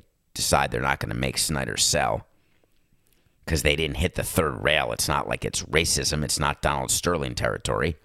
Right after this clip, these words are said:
It's not Marge Schott territory, the former owner of the Reds.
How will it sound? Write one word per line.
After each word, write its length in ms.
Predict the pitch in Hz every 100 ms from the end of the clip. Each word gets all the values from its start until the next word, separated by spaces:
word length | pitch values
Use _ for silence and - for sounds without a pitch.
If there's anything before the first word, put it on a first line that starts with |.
| _ - -
It's 160 | -
not 180 | 87 -
Marge 320 | 78 78 65
Schott 460 | - - 110 92 -
territory, 500 | 87 76 - 76 80
the 80 | 73
former 320 | - 87 82
owner 220 | 85 80
of 80 | 71
the 100 | 58
Reds. 560 | 85 87 69 - -